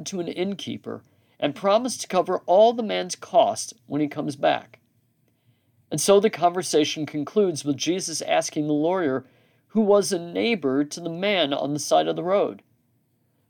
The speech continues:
the one who showed him mercy, verse thirty-seven. And Jesus responds,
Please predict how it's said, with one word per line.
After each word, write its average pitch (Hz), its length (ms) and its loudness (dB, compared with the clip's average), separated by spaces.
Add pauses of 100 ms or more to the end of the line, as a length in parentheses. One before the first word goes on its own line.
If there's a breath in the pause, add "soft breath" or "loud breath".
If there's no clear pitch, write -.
the - 100 -2
one 175 220 6
who 175 120 -6
showed 151 300 4
him 156 220 -4
mercy, 185 560 -4 (320)
verse 127 320 -6
thirty-seven. 135 720 -4 (800)
And 147 200 4
Jesus 170 420 2
responds, 131 640 0